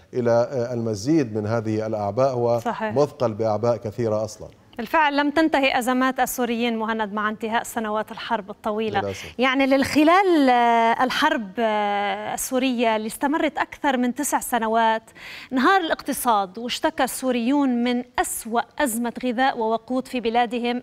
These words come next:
Speaker 2: إلى أن بات معظمهم يعانون من الجوع. وبحسب برنامج الغذاء العالمي، هناك أكثر من تسعة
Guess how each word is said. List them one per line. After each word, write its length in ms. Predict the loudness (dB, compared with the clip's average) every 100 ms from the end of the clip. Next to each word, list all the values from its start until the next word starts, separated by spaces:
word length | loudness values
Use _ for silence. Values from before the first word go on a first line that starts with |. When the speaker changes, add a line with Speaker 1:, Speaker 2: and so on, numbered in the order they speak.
| -4
Speaker 2:
إلى 160 | 0 0
أن 320 | 0 -2 0
بات 560 | 0 0 0 0 0 -4 _ _ -4
معظمهم 880 | -2 0 2 2 2 -2 -4 -6 -18 -10
يعانون 640 | 0 2 2 2 0 -2
من 120 | -4 -4
الجوع. 380 | -4 -4 -6 -8 -18 -20 -18 -14 0
وبحسب 540 | 2 2 2 4 4
برنامج 640 | 4 4 4 4 4 2 2
الغذاء 380 | 2 2 2 2
العالمي، 440 | 2 2 2 0
هناك 300 | 0 0 0
أكثر 480 | -2 -2 2 2 4
من 300 | 2 0 0
تسعة 400 | -2 -2 -6